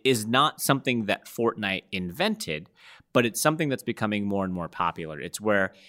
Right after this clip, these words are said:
you take, uh, a hundred or so players, you put them all on the same level or the same map,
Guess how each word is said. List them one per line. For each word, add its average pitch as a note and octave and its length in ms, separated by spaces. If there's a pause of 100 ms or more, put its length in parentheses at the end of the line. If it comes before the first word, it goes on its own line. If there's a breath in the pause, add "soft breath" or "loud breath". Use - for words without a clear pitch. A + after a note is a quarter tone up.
(120 soft breath)
you G#2+ 140
take, G#2 340 (300)
uh, G2+ 360
a G2+ 80
hundred D3+ 580
or C3+ 120
so C3 260
players, F2 600 (400)
you B2 100
put D#3+ 160
them C#3 140
all C3 140
on A2 60
the G#2+ 60
same C3 300
level A2 320
or A#2 80
the G2+ 80
same F#2+ 340
map, F#2+ 400